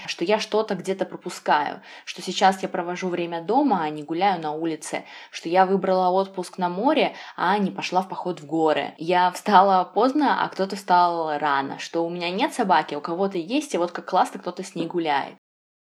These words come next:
Так я решила, что это нужно прекращать, и для того, чтобы вернуться в, э, владение своей головой сто процентов, я решила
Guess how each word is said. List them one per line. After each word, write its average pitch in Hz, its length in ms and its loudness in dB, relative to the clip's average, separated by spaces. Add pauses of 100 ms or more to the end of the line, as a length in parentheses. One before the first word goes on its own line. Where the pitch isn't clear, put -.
Так 269 280 6
я 214 360 6
решила, 214 400 0
что 180 600 2
это 170 160 -4
нужно 185 240 -2
прекращать, 180 840 -2
и 175 160 -6
для 170 140 -4
того, 190 220 2
чтобы 175 260 -8
вернуться 165 800 -4 (180)
в, 156 100 -12
э, - 840 -8
владение 170 760 -2
своей 175 280 -2
головой 190 380 2
сто 185 160 -6
процентов, 302 520 -4
я 180 140 0
решила 196 480 -2